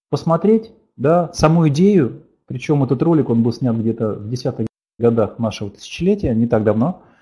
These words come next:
не в самом начале развития струнных технологий, да. Что из себя представляет технология Транснет? То есть это то, к чему мы движемся. Транснет — это новый вид мировой паутины,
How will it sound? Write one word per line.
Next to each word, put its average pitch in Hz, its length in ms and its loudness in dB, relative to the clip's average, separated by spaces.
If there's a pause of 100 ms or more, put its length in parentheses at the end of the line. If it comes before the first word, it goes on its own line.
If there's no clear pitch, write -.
(240)
не 127 160 2
в 117 80 -2
самом 180 240 4
начале 127 320 2
развития 110 400 0
струнных 107 320 -10
технологий, 98 440 -8
да. 147 280 -6 (320)
Что - 340 4
из 156 100 4
себя 160 180 4
представляет 170 520 2
технология 147 480 0
Транснет? 151 440 -2 (340)
То 104 60 -12
есть - 180 -14
это 135 120 -10
то, 233 200 0
к 233 80 -8
чему 143 220 -2
мы 139 100 0
движемся. 156 640 -2
Транснет — 160 400 -2
это - 140 -2
новый 123 280 2
вид 123 140 -2
мировой 117 320 2
паутины, 196 560 0